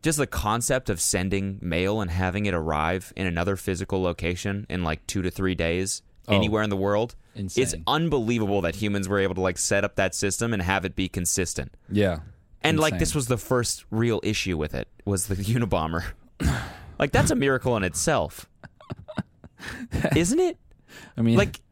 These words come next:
Speaker 1: and realistically, things should take three weeks
Speaker 2: Yeah.
Speaker 1: to get,
Speaker 2: Yeah.
Speaker 1: but you can buy something on Amazon and have it there just in five hours, and you're
Speaker 2: Yeah.
Speaker 1: pissed if it's not.
Speaker 2: Yeah.
Speaker 1: You fucking four-day ship? Are you kidding me? Four days?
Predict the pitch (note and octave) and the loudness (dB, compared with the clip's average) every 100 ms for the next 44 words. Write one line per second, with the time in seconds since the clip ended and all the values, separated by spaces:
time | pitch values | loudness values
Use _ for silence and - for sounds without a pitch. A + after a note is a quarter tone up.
0 | - G3 F3 B3+ C4+ - B3+ B3+ - G3 | -4 0 4 4 4 2 0 0 2 0
1 | F#3+ - F3+ F#3 - G#2 - G2+ F2+ E2 | 2 2 2 2 2 -2 0 0 0 -2
2 | D2+ - - _ _ _ _ - A2 F#2 | -2 -6 -8 _ _ _ _ 0 2 2
3 | D#2+ - - A#2 A#2 G2+ F#2 D3 F#3 F3 | -2 -6 -2 0 2 2 2 0 0 0
4 | C3+ D3+ D#3+ D3+ C3+ G#2 A#2+ C#3 B2+ G#2+ | 2 0 2 0 2 2 2 2 2 0
5 | G2+ F#2+ G#2 G2 E2+ - F#2+ E2+ E2+ - | 0 0 2 2 0 -4 -4 -2 -4 -2
6 | - D#2+ D#2 D2 D2+ E2+ F#2+ - G#2 G2 | -2 0 0 -2 0 -2 -4 -2 0 2
7 | F2 G#2 A2+ G#2+ F2+ - D#2 D2 - _ | 2 2 0 0 -2 -2 -2 -4 -6 _
8 | _ - - - G2 F#2+ F2+ - _ _ | _ -20 -20 -4 -2 -2 -4 -14 _ _
9 | - F#3 - G#3+ B3 - - G#3 G#3 F#3+ | -4 -2 -2 -2 -2 -2 0 2 2 2
10 | - G3+ F3 - - G3 G#3 G#3+ - G#3 | -2 -2 -4 -2 0 2 2 0 0 2
11 | A3 F3 - F#3+ A3 G3+ - | 2 2 2 4 4 2 0